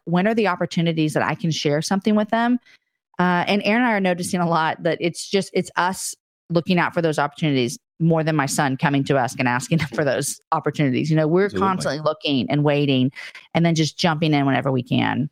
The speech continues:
Speaker 2: You know, I think you, you're right. It is a, it's a very fine line to walk with our kids as to what's not enough and what's too much when it comes to transparency. The most appropriate thing is, is to communicate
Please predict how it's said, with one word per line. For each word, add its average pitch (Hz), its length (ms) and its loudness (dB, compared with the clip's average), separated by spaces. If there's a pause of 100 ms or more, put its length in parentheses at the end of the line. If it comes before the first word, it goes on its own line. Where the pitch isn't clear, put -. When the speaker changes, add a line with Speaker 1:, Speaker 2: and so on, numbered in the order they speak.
Speaker 2:
You 151 80 0
know, 139 60 0
I - 20 -2
think 131 180 0
you, 127 160 2
you're 101 200 0
right. 90 480 -4
It 104 140 -2
is 98 180 2
a, 80 320 -2
it's 92 220 -4
a 85 80 0
very 90 640 -2
fine 87 420 -6
line 80 480 -6 (300)
to - 100 -6
walk 87 380 -2
with 78 100 -4
our 76 100 -4
kids 87 460 -2 (320)
as 90 220 -2
to 87 320 0
what's 101 340 -2
not 90 140 0
enough 90 280 0
and 85 120 -2
what's - 180 -2
too 98 220 -4
much 80 360 -4
when 85 140 -4
it - 80 -6
comes 90 240 -4
to 85 80 -4
transparency. 90 840 -4 (560)
The 107 160 0
most 104 300 0
appropriate 123 560 0
thing 87 220 0
is, 85 400 -2 (120)
is 95 160 0
to 92 80 -8
communicate 98 680 -2